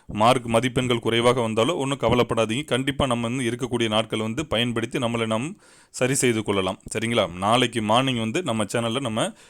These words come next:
பார்ட் ஏவுக்கான கொஸ்டின் பேப்பர் வந்து அப்லோட் பண்றேன். அதற்கான ஆன்சர் கீ ஒரு அரை மணி நேரத்துக்கு அப்புறம் நம்ம வந்து டிஸ்கிரிப்ஷன்ல கொடுத்துக்கிறேன். நீங்களும் அதையும் வந்து பாருங்க. இல்லைன்னா கூட நம்ம அதுக்கு தனியா ஒரு வீடியோ, அந்த எக்ஸ்பிளனேஷனோட உங்களுக்கு வந்து கண்டிப்பா நான் கொடுக்கறதுக்கு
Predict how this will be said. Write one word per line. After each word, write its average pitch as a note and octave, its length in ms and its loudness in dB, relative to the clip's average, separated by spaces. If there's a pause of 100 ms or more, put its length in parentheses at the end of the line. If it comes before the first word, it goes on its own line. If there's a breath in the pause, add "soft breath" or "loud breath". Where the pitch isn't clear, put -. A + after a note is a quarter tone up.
(140)
பார்ட் B2 300 4
ஏவுக்கான A#2 500 0
கொஸ்டின் A#2 280 -4
பேப்பர் A2 240 2
வந்து A2+ 180 2
அப்லோட் G#2+ 240 4
பண்றேன். G#2 320 0
அதற்கான A#2 540 2
ஆன்சர் B2 260 0
கீ D3 220 -4 (320 loud breath)
ஒரு B2 300 4
அரை A#2+ 200 4
மணி B2 160 2
நேரத்துக்கு B2+ 440 2
அப்புறம் D3+ 460 4
நம்ம A#2+ 240 -2
வந்து B2 160 0
டிஸ்கிரிப்ஷன்ல A#2+ 580 -2
கொடுத்துக்கிறேன். A2 480 -2
நீங்களும் B2+ 360 2
அதையும் A#2+ 240 2
வந்து C#3 220 -4
பாருங்க. A2+ 320 4
இல்லைன்னா C#3 280 2
கூட C#3+ 160 2
நம்ம C#3+ 300 0 (400 loud breath)
அதுக்கு C3 340 2
தனியா C3+ 280 4
ஒரு C3 160 4
வீடியோ, C3 440 4 (200)
அந்த A2 180 0
எக்ஸ்பிளனேஷனோட B2 800 0
உங்களுக்கு B2 380 0
வந்து A#2+ 100 -2
கண்டிப்பா A2+ 360 0
நான் A2+ 140 -2
கொடுக்கறதுக்கு A2+ 640 -2